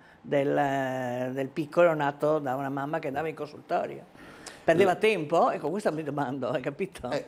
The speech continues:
Speaker 2: però servizi a domicilio, ha detto,
Speaker 1: Eh,
Speaker 2: eh,
Speaker 1: certo che
Speaker 2: Foggiana,
Speaker 1: previsto.
Speaker 2: che restano,
Speaker 1: Ma
Speaker 2: anzi,
Speaker 1: se arrivano
Speaker 2: è
Speaker 1: dieci,
Speaker 2: proprio per garantire
Speaker 1: se arrivano
Speaker 2: questo.
Speaker 1: mille bimbi con una <laughs> unica dipendente ostetrica
Speaker 2: Ma
Speaker 1: di
Speaker 2: magari
Speaker 1: consultorio.
Speaker 2: venissero,
Speaker 1: Eh, appunto,
Speaker 2: perché ormai ultimamente.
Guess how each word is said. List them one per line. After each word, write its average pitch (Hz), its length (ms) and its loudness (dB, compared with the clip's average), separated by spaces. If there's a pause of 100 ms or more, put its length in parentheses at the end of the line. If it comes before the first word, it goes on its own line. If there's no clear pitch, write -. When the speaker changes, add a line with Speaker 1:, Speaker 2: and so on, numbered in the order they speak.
Speaker 2:
però 104 180 -6
servizi 101 440 -4
a - 20 2
domicilio, 98 840 2
ha - 60 -8
detto, - 320 -4
Speaker 1:
Eh, 147 60 -2
Speaker 2:
eh, - 40 -4
Speaker 1:
certo 330 280 4
che - 20 0
Speaker 2:
Foggiana, 170 240 2
Speaker 1:
previsto. - 280 2
Speaker 2:
che 113 80 0
restano, 95 440 -4
Speaker 1:
Ma - 100 2
Speaker 2:
anzi, 214 300 -2
Speaker 1:
se 202 100 2
arrivano 202 360 2
Speaker 2:
è - 0 -
Speaker 1:
dieci, 180 160 2
Speaker 2:
proprio 151 220 0
per 131 160 -4
garantire 120 540 -4
Speaker 1:
se 117 60 2
arrivano 208 340 0
Speaker 2:
questo. 202 100 -2
Speaker 1:
mille 226 200 0
bimbi 180 420 -4
con 160 220 0
una 196 300 -4
<laughs> - 0 -
unica 185 460 -2
dipendente 151 760 -2
ostetrica 143 560 -4
Speaker 2:
Ma 107 80 2
Speaker 1:
di 107 60 2
Speaker 2:
magari 110 480 2
Speaker 1:
consultorio. 90 200 -4
Speaker 2:
venissero, 92 340 -4
Speaker 1:
Eh, 165 140 4
appunto, 180 640 2
Speaker 2:
perché 110 380 0
ormai 98 320 2
ultimamente. 95 720 -2